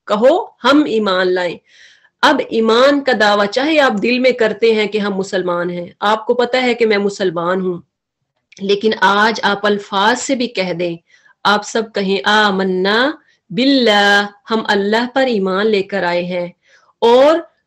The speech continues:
अल्लाह के साथ "वमा उनजिला इलैना", और जो हम पर चीजें नाजिल की गई, क्या हद-, किताबे हदायत, यानी वो किताबें जो आज से पहले अंबिया पर नाजिल की गईं।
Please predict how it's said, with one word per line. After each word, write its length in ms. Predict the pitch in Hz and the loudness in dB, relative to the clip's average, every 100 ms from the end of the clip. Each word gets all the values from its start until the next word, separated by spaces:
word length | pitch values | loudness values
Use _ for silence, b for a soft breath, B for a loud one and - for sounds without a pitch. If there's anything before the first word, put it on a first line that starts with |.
| _ - | _ -2
अल्लाह 480 | 233 233 247 302 285 | 0 2 2 0 0
के 200 | - 294 | -2 -2
साथ 400 | 277 262 269 330 - _ - | 0 2 2 2 -2 _ -4
"वमा 380 | 208 214 240 311 | -2 2 2 2
उनजिला 540 | 285 302 285 302 285 | 2 2 2 2 2
इलैना", 720 | 269 240 214 214 208 202 185 - | 2 0 2 2 2 -2 -4 -6
और 100 | 208 | -4
जो 160 | 214 262 | 2 0
हम 300 | 214 226 240 | 0 -2 -2
पर 180 | 247 269 | 0 0
चीजें 460 | 262 226 214 247 | 0 -4 0 2
नाजिल 500 | 220 190 185 185 254 | 2 2 2 2 0
की 200 | 247 240 | 0 -2
गई, 320 | 208 196 180 - b b b - | 2 2 2 -6 b b b 0
क्या 380 | 254 311 349 - - | 2 4 0 -6 -6
हद-, 180 | 226 185 _ | -4 -4 _
किताबे 460 | 247 247 233 226 277 | -4 0 2 4 2
हदायत, 680 | 214 214 196 196 254 262 - - _ _ _ 202 | 2 0 2 6 6 4 0 -20 _ _ _ 0
यानी 240 | 240 262 | 2 2
वो 240 | 220 320 | 2 2
किताबें 840 | 339 294 254 233 208 233 233 - - | 2 0 2 2 4 4 2 -6 -4
जो 100 | 214 | -2
आज 360 | - 208 214 220 | 2 2 2 2
से 140 | 233 | 0
पहले 380 | 220 220 220 220 | 0 0 2 2
अंबिया 500 | 208 202 190 196 214 | 0 -4 -2 0 0
पर 200 | 226 226 | 0 0
नाजिल 380 | 202 185 190 202 | 2 0 -2 -4
की 220 | 196 180 | -6 -6
गईं। 260 | 175 170 | -4 -4